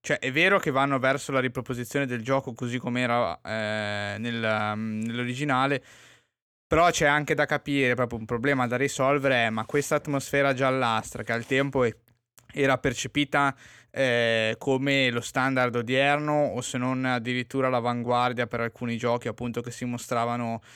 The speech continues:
eh, essere i più belli come Shadow of the Colossus, spettacolare. Cioè,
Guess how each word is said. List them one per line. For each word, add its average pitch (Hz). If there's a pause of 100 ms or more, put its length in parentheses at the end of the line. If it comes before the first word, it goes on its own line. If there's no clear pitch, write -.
(160)
eh, 95
essere 123
i 117
più 123
belli 113
come 113
Shadow 113
of 117
the 120
Colossus, 120
spettacolare. 113 (520)
Cioè, -